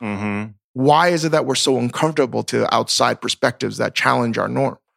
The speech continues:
Speaker 1: Well, I just think it feels safer to think you already know the truth, to, to, especially with religious faith. Um, and, you know, I,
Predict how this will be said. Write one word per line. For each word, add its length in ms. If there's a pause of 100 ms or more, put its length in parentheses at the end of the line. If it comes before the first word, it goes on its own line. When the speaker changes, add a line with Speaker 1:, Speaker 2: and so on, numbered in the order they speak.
(480)
Speaker 1:
Well, 120
I 60
just 140
think 140
it 120
feels 340
safer 1000
to 340
think 520
you 160
already 460
know 880
the 280
truth, 640
to, 280
to, 260
especially 920 (400)
with 280
religious 640
faith. 640
Um, 560 (480)
and, 420
you 140
know, 80
I, 260